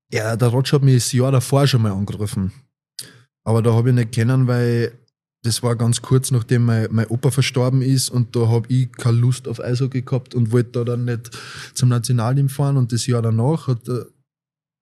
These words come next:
und man muss halt auch ehrlich sagen, ich, ich hab nicht damit gerechnet, dass ich überhaupt da irgendeine Rolle spiele, weil, äh,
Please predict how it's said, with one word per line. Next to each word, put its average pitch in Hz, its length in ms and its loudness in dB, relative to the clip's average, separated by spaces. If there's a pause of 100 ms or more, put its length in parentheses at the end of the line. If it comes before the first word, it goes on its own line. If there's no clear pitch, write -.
(280)
und 117 140 2
man 107 120 2
muss 110 160 2
halt 101 120 -2
auch 90 80 -6
ehrlich 104 320 0
sagen, 101 240 -4
ich, 107 200 -4
ich 107 80 0
hab 107 100 0
nicht 104 220 -2
damit 104 260 -2
gerechnet, 110 460 0
dass 104 180 -2
ich 107 160 -2
überhaupt 104 560 -2
da 98 220 -2
irgendeine 117 360 2
Rolle 98 220 -6
spiele, 101 340 -8
weil, 98 240 -6 (520)
äh, 104 500 -2